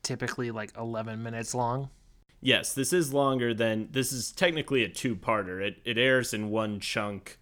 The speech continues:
Speaker 1: Yeah.
Speaker 2: uh, on Hulu, but, uh, it's technically a two-parter amounting to a tw-, twenty-two minute episode.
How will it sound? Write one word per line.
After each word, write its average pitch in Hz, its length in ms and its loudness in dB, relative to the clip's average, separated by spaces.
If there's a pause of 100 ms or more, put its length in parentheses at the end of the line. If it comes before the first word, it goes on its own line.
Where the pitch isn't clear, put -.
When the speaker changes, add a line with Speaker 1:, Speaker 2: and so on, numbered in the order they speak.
(240)
Speaker 1:
Yeah. 113 300 6
Speaker 2:
uh, 95 360 -4 (220)
on 98 200 0
Hulu, 92 580 -4 (140)
but, 95 260 -2 (100)
uh, 95 240 0 (100)
it's 98 200 -10
technically 104 440 0
a 92 60 -4
two-parter 92 800 -8 (1000)
amounting 92 500 -4
to 98 140 -6
a 90 40 -6
tw-, - 120 -14 (220)
twenty-two 95 500 -6
minute 87 260 -8
episode. 82 640 -12